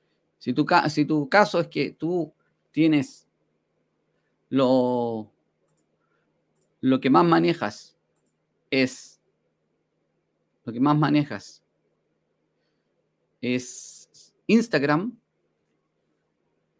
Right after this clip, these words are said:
Instagram. Vamos a Instagram Live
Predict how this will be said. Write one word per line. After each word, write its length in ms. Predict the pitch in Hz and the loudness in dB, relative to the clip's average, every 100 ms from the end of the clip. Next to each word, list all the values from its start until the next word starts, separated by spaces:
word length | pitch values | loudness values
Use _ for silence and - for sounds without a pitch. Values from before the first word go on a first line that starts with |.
| _ _ _ _ _ _ | _ _ _ _ _ _
Instagram. 540 | 139 131 90 76 - _ _ _ _ _ _ _ _ _ _ - | -4 -2 -6 -10 -14 _ _ _ _ _ _ _ _ _ _ -10
Vamos 300 | 135 135 135 | -4 -2 0
a 40 | |
Instagram 600 | 156 156 165 165 170 185 - _ _ _ _ _ _ _ _ _ _ _ _ _ _ _ _ _ _ _ - | 0 -2 -4 -4 -6 -8 -18 _ _ _ _ _ _ _ _ _ _ _ _ _ _ _ _ _ _ _ -2
Live 360 | 123 98 - | 0 0 -4